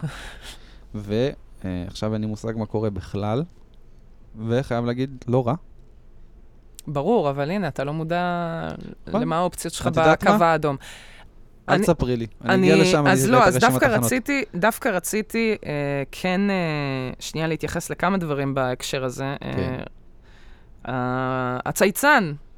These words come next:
Speaker 1: הצייצן, אה, גרשון ארביב, אה, נותנת קרדיט,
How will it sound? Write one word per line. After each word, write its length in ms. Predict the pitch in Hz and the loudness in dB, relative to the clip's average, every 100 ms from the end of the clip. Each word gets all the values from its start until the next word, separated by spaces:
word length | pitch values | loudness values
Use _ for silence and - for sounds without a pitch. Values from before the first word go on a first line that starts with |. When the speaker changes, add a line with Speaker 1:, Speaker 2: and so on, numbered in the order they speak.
| - | -18
Speaker 1:
הצייצן, 500 | - - - 226 214 | -6 -4 0 0 2
אה, 220 | 208 202 196 | 2 0 0
גרשון 480 | 190 214 - 214 202 | 0 0 0 0 2
ארביב, 720 | 135 165 160 220 214 156 156 208 - | 2 2 2 2 0 -2 -8 -12 -10
אה, 140 | 156 151 | -8 -8
נותנת 320 | 131 156 143 | -8 -8 -6
קרדיט, 340 | 156 160 135 | -6 -4 -6